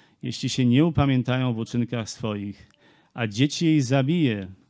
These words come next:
i poznają wszystkie zbory, że ja jestem ten, który bada nerki i serca i oddam każdemu z was według uczynków waszych. Wam zaś pozostałym, którzyście w Tiatyrze,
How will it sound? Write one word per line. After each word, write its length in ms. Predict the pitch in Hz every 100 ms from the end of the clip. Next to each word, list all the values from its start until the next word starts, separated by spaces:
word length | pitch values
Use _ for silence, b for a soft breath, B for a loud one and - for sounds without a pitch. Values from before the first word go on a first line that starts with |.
| _ b b b b -
i 60 |
poznają 480 | 127 117 127 143 143
wszystkie 460 | - 147 - 151 127
zbory, 520 | 127 139 120 107 95 101
że 180 | 107 107
ja 260 | 110 131
jestem 440 | 139 131 - 135 135
ten, 320 | 135 139 135
który 260 | - 127
bada 280 | 110 127 127
nerki 460 | 120 135 147 - 151
i 60 |
serca 580 | 131 151 139 - 110 101 - b b b b b
i 100 | 117
oddam 300 | 160 160 151
każdemu 540 | 143 135 113 160 165
z 80 | 123
was 260 | 131 143 110
według 360 | 127 139 127
uczynków 520 | 123 - 127 123 113 104
waszych. 540 | 110 - 120 104 - - _ _ b b b b b b b b
Wam 200 | 104 156
zaś 220 | 185 196 -
pozostałym, 640 | 175 147 - 185 175 139
którzyście 480 | - 139 139 - 139
w 60 |
Tiatyrze, 680 | - 131 - 165 120 110 107